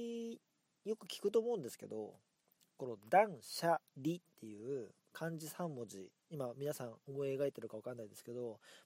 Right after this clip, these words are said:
まず断は断るという字ですね。で、捨が捨てる。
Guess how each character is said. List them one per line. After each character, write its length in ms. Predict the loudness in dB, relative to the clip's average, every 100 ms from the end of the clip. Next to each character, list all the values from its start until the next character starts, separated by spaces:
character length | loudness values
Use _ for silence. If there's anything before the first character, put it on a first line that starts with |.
| -6
ま 60 |
ず 140 | 0 6
断 200 | 8 6
は 120 | 0
断 420 | -6 0 8 8
る 100 | 8
と 100 | 2
い 100 | -10
う 20 |
字 120 | -14
で 60 | -12
す 120 | -12
ね。 160 | -10 -10 -12 _ _ _
で、 120 | -8
捨 260 | -2 2 4
が 240 | 4 0 -4 _
捨 120 | -4
て 200 | 6 8
る。 220 | 8 2